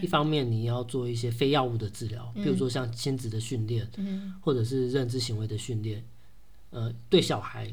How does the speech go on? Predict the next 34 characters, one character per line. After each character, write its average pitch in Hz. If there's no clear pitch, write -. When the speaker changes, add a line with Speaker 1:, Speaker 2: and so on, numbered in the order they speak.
Speaker 1:
对 139
家 123
长 107
可 -
能 98
都 120
要 123
有 113
一， 123
一， 120
一 143
些 127
训 120
练 117
才 120
行。 160
Speaker 2:
嗯。 220
我 269
有 285
另 277
外 262
一 247
个 240
个 247
案 233
是 233
他 254
比 254
较 220
稳 185
定 220
服 180
药 185
的， -